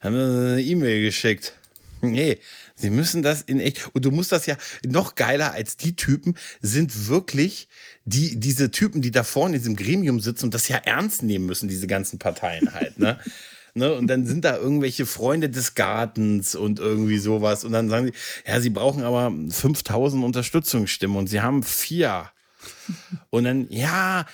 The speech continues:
wir hätten noch eine fünfte, aber der Hannes, der hat noch nicht unterschrieben.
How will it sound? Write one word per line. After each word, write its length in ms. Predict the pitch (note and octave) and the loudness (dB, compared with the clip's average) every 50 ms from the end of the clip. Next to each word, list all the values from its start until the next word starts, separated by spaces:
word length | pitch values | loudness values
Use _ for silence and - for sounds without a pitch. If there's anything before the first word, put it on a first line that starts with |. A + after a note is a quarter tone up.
| - - _ | -18 -14 _
wir 120 | - B2+ C#3 | -2 0 2
hätten 260 | D#3 A3 - - F#3+ | 2 2 2 2 2
noch 180 | F#3 G3+ F3 E3 | 2 2 2 2
eine 140 | F3+ F3 - | 2 2 0
fünfte, 800 | - - - A3+ A3+ A3+ - - - - G3+ G3+ F#3+ D#3 A#2+ - - _ _ _ _ - B2+ G#2 - - - - - - - - - | 0 0 2 2 2 0 -2 -4 -2 0 2 2 2 0 -2 -4 -8 _ _ _ _ -2 -2 0 0 -2 -4 -6 -12 -16 -8 -6 -2
aber 500 | - F3 F3 F3+ F#3 F3+ F#3 F3 D#3+ - - - - _ | 0 0 2 2 2 2 0 0 -2 -4 -10 -18 -20 _
der 420 | - C3 E3+ F3+ F3 E3+ D3+ D3+ F3+ | -4 0 2 2 2 2 0 2 2
Hannes, 540 | G#3+ G#3+ G#3 G3+ G3 F#3+ E3+ - - - - - - - - - - - _ _ | 2 2 2 2 2 2 0 -2 -6 -8 -12 -18 -20 -20 -20 -20 -20 -20 _ _
der 160 | - F3 E3+ F#3 | -2 0 2 2
hat 160 | G#3 - F#3 | 0 -2 0
noch 140 | F#3 F3+ F3+ | 0 2 2
nicht 240 | G3+ G#3+ G3 F#3+ | 2 2 2 0
unterschrieben. 1300 | F3+ F3+ F3 F3 F3+ F3 - - F3 F#3 A3+ A#3 A#3 A#3 A3+ G#3 G#3+ G#3+ D3+ - - - A#3 A#3+ A#3+ - | -2 0 0 0 0 2 0 0 0 2 2 2 2 2 2 2 2 4 4 2 2 2 0 0 0 0